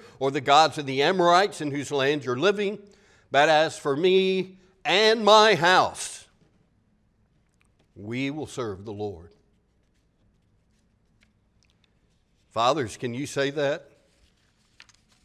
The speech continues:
That you and your house,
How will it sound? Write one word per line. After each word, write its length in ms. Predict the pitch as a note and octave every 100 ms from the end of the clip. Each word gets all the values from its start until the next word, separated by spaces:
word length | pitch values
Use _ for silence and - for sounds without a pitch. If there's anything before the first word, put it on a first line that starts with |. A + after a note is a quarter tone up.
| _ _ _ _ _ _ _
That 160 | G2+ G2+
you 500 | A2 B2+ C#3+ D3 -
and 280 | A2 C3 C3+
your 340 | G#2 A#2+ C#3+ B2+
house, 840 | G2 C3 D3 D#3 - - - -